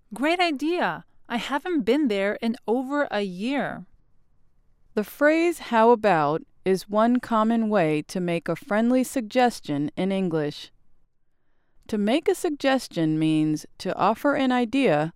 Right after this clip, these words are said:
Speaker 2: or plan for someone to think about. You probably already know a few ways to make suggestions in English, using words such as "could"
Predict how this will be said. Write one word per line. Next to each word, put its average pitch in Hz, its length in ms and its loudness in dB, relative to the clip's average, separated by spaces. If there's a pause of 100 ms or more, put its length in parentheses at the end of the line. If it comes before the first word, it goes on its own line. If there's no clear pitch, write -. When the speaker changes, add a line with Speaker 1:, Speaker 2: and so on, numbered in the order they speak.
(220)
Speaker 2:
or 190 140 0
plan 170 600 0 (120)
for 202 160 -4
someone 156 540 -2
to 180 160 -8
think 214 260 -4
about. 151 400 0 (1600)
You 208 160 -4
probably 294 800 0
already 220 540 4
know 190 500 2
a 165 60 -4
few 233 340 -2
ways 170 460 2
to 180 120 -6
make 165 240 -2
suggestions 170 840 -4
in 185 180 -4
English, 160 580 -2 (520)
using 240 540 4
words 285 600 4
such - 380 0
as 214 480 2
"could" 262 480 0